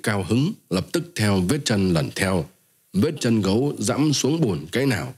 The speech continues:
cái nấy sâu đến mấy tấc, nên trẻ con cũng theo được. Cả đoàn người hò hét la ó, rảo bước tiến lên. Những vết chân đó đi về hướng Tây, về sau ra khỏi bùa lầy trong rừng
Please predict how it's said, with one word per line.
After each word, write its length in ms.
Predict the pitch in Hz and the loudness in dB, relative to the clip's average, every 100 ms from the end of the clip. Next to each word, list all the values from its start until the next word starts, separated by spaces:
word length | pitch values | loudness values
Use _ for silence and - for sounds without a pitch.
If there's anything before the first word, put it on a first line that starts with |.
| - | -2
cái 100 | 131 | 0
nấy 300 | 131 156 175 | 2 0 -2
sâu 300 | - 120 110 | -2 0 2
đến 240 | 113 135 | 2 4
mấy 280 | 135 120 160 160 | 4 2 0 -2
tấc, 140 | 175 180 _ _ _ _ | -4 -6 _ _ _ _
nên 300 | 143 156 143 | 0 0 0
trẻ 180 | - 139 - | -2 -4 0
con 300 | 117 110 95 - | 0 0 -2 -2
cũng 220 | 135 160 | 0 0
theo 200 | 127 104 | 2 2
được. 200 | 87 65 - _ _ _ _ - | 2 0 -6 _ _ _ _ -4
Cả 140 | 107 | -2
đoàn 280 | 117 113 113 | 0 2 2
người 260 | 110 107 104 | 2 2 2
hò 260 | 101 95 | 0 0
hét 320 | 90 143 170 123 | 2 0 0 -2
la 180 | 131 | 0
ó, 320 | 113 113 120 180 - - | 0 0 0 0 -6 -8
rảo 280 | 95 92 95 | -2 -2 0
bước 220 | 139 170 - - | 2 2 -2 -2
tiến 180 | 117 | 0
lên. 200 | 135 123 101 - _ _ _ - | 2 0 -2 -8 _ _ _ 0
Những 280 | 131 175 | 2 2
vết 140 | 147 131 | 0 0
chân 220 | 135 127 | 0 2
đó 240 | 120 123 160 | 2 2 0
đi 160 | 131 110 | 2 2
về 160 | 90 | 0
hướng 240 | 73 95 139 | 0 0 0
Tây, 300 | 127 117 92 - _ - | 0 0 -2 -8 _ -4
về 240 | 120 117 | -2 0
sau 360 | 101 127 127 120 | 0 0 0 0
ra 200 | 139 131 | 0 -2
khỏi 180 | - 65 62 | -2 -4 -2
bùa 160 | 110 82 | 0 2
lầy 340 | 80 76 69 - | 0 0 -2 -4
trong 240 | - 127 | -2 0
rừng 300 | 110 98 71 | 2 2 0